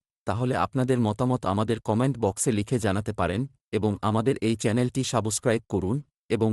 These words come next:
বেল বাটনে ক্লিক করে রাখুন। আমরা আপনাদের সামনে আরও নিত্য নতুন দেশের ও বিদেশের রাজনীতির বিভিন্ন তথ্য নিয়ে হাজির হব। সকলকে ধন্যবাদ। সর্বশেষ যে কথাটুকু বলবো,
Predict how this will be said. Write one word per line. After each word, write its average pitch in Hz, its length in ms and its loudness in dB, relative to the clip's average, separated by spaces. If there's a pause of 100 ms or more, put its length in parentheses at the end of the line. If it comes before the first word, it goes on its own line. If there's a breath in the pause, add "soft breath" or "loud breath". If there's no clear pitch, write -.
বেল 113 200 2
বাটনে 117 380 2
ক্লিক 139 280 0
করে 110 200 0
রাখুন। 98 320 0 (120)
আমরা 120 320 2
আপনাদের 113 380 -2
সামনে 110 380 0
আরও 110 220 2
নিত্য 135 280 0
নতুন 113 340 2
দেশের 127 320 2
ও 104 140 2
বিদেশের 110 460 0
রাজনীতির 82 540 -2 (1000)
বিভিন্ন 143 340 4 (100)
তথ্য - 260 2
নিয়ে 139 200 6
হাজির 110 360 2
হব। 107 260 0
সকলকে 120 480 0
ধন্যবাদ। 87 480 -2 (260)
সর্বশেষ 123 640 0
যে 117 180 0
কথাটুকু 117 480 -4
বলবো, 85 300 -2